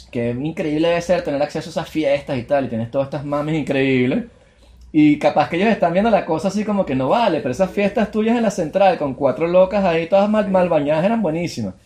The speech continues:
Speaker 1: <laughs>
Speaker 2: Esa fiesta es abur-, esa fiesta es aburrida, es aburrida porque, bueno, porque nadie se come tu cuento.
Speaker 1: Sí. Sí, o por algo de, de, no sé,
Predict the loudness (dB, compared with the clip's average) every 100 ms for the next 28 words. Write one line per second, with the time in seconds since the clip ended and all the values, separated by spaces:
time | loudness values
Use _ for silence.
0 | -20 _ -18 -8 0 0 0 -2 -2 0
1 | 0 -2 -6 -10 -10 -6 -2 -2 0 0
2 | 0 0 -4 -8 -6 -2 0 -2 -4 -8
3 | -6 -4 -6 -12 -10 -10 -8 -8 -8 -10
4 | -10 -12 -12 -6 -4 -4 -10 -16 -20 -20
5 | -20 -20 -10 -4 0 2 0 -2 -8 -20
6 | -20 _ -20 -20 -20 -20 _ _ _ _
7 | -20 -20 _ -10 -2 2 4 6 4 4
8 | 2 2 0 -2 -4 0